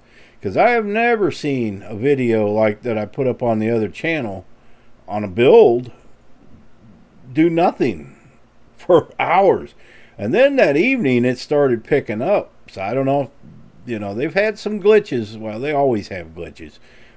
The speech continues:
but they had some yesterday. And it, it did that on both channels, but now both are b-,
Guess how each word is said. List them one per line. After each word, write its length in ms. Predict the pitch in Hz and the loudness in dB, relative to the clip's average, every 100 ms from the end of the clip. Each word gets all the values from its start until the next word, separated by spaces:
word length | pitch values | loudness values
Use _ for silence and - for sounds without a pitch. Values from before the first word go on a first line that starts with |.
| - | -18
but 160 | 82 | -14
they 160 | - 113 | -8 -6
had 260 | 123 160 - | -2 -2 -2
some 320 | 165 156 143 | 0 0 0
yesterday. 680 | 135 123 - 85 82 76 - - - - - - - - - | -2 -4 -8 -14 -12 -14 -18 -20 -20 -20 -20 -20 -20 -20 -20
And 300 | - 92 92 | -14 -12 -10
it, 240 | 92 120 | -10 -10
it 180 | 95 123 | -8 -4
did 200 | 110 165 | 0 4
that 180 | 139 123 | 6 6
on 140 | 113 | 4
both 260 | 110 120 117 | 4 2 0
channels, 480 | - 151 160 123 113 | -4 -2 0 -2 -2
but 240 | 110 113 | -4 -4
now 320 | 117 120 131 | 2 4 4
both 420 | 135 120 113 120 131 | 4 2 2 2 0
are 340 | 110 113 113 | 2 2 0
b-, 360 | 110 104 110 | -4 -12 -14